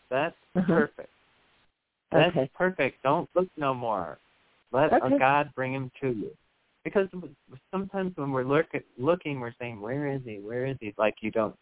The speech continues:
Speaker 1: see them. And you might
Speaker 2: Mm-hmm.
Speaker 1: look right by them because you're not, that might not be your first initial attraction, you
Speaker 2: Okay.
Speaker 1: know, is the physical.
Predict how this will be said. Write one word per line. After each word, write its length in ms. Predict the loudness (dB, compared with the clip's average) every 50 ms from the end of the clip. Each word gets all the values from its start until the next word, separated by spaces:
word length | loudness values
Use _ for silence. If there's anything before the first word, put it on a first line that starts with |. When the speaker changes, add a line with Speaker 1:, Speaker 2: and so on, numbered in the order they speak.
| _ _
Speaker 1:
see 200 | 4 6 6 6
them. 340 | 4 2 0 0 -2 -4 -10 -14 _ _ _ _ _ _ _ _ _ _
And 200 | 2 4 4 4
you 60 | 6
might 240 | 6 6 6 6 6 4
Speaker 2:
Mm-hmm. 80 | 4
Speaker 1:
look 160 | 2 2 2
right 200 | 2 2 2 4
by 220 | 4 4 4 4 2
them 280 | 0 -4 -6 -6 -8
because 440 | -10 -12 -14 _ -2 0 0 0 0 -4 _
you're 180 | -10 -8 -8
not, 340 | -4 -2 -2 0 0 -2 -4 -6 _ _ _ _ _ _ _ _ _ _ 2
that 280 | 2 4 4 2 2
might 180 | 0 -2 -2 0
not 240 | 0 -2 -2 -2 -2
be 340 | -2 0 0 0 0 -2 -4 -4
your 160 | -4 -4 -4 -2 0
first 220 | 0 0 0 0 -4
initial 480 | -6 -4 -4 -4 -4 -4 -2 -2 0
attraction, 720 | 0 -2 -4 0 2 4 4 4 2 -4 -8 -8 -8 -10 -12 _ _ _ _ _ _ _ _ _ _ _ _ _ _ _ _ _ 0
you 60 | 2
Speaker 2:
Okay. 40 | 4
Speaker 1:
know, 280 | 6 6 6 6 4 2
is 200 | 0 -2 -2 -2 0 -2
the 80 | -2 2
physical. 400 | 4 4 2 2 0 -6 -10